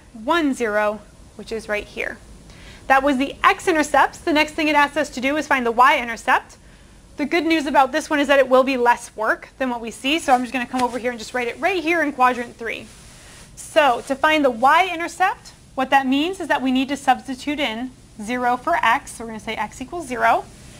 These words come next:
That will give us y equals the absolute value of zero minus three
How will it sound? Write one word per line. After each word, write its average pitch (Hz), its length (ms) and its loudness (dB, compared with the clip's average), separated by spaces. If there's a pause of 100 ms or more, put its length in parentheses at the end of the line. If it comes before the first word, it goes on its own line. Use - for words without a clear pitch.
(420)
That 262 160 6
will 269 140 2
give 247 200 0
us 214 460 2
y 240 440 4
equals 240 500 -8
the 233 120 -6
absolute 226 460 -2
value 214 400 0
of 214 160 -8
zero 220 340 -6
minus 208 460 -6
three 220 480 -8